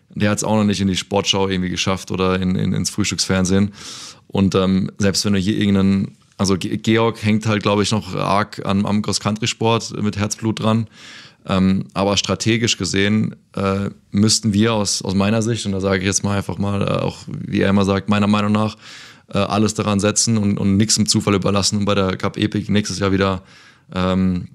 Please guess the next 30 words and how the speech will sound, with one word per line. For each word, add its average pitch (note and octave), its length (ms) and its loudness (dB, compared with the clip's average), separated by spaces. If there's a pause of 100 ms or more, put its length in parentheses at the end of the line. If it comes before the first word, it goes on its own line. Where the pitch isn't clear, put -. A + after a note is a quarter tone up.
(520)
ja, F#2 220 2
wieder G2 180 2
ganz A2+ 240 2
oben F#2+ 240 0
zu G2+ 80 -4
stehen, F#2+ 380 0
weil F#2+ 320 0 (320)
die G2 160 4
Cup F#2+ 220 -2
Epic A2 240 0
gibt - 180 -2
uns G2+ 100 -2
die G2 100 -2
Relevanz F#2+ 560 0
und G2+ 120 -2
auch G2 180 -2
die, F#2 400 -2 (640)
ähm, F2 540 2 (400)
ja, F#2+ 160 0
die F2+ 100 2
Legitimation, F#2+ 1160 0 (280)
äh, F#2 60 -8
als, F2+ 680 0
als F#2 240 -4
Rennstall F#2+ 440 0
wahrgenommen F#2+ 360 -2
zu F2 120 -8
werden, F2+ 260 -4
aber F#2 120 -4
auch F#2+ 280 -8